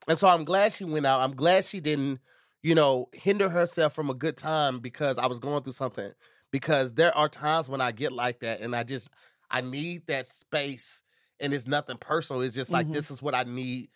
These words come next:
Speaker 1: to process and be able to move forward.
Speaker 2: Yeah, absolutely.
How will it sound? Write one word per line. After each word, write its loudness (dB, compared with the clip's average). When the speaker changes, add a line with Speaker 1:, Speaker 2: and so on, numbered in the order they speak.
Speaker 1:
to -4
process -2
and -6
be -4
able 0
to -4
move -6
forward. -4
Speaker 2:
Yeah, -10
absolutely. -8